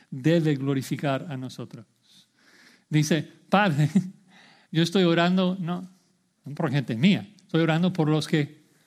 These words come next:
tú me diste, los que te pertenecen a ti". Está haciendo referencia a una verdad que vemos por toda la Biblia,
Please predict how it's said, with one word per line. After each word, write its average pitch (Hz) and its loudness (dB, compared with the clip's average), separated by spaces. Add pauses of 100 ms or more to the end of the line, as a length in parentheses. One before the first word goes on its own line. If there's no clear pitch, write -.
(580)
tú 254 6
me 233 6
diste, 214 4 (560)
los 170 2
que 190 4
te 185 4
pertenecen 190 4
a 151 0
ti". 240 2 (1000)
Está 185 -4
haciendo 202 4
referencia 185 4
a - 4
una 196 4
verdad 180 4
que 175 2
vemos 196 2
por 165 0
toda 180 2
la 180 2
Biblia, 175 4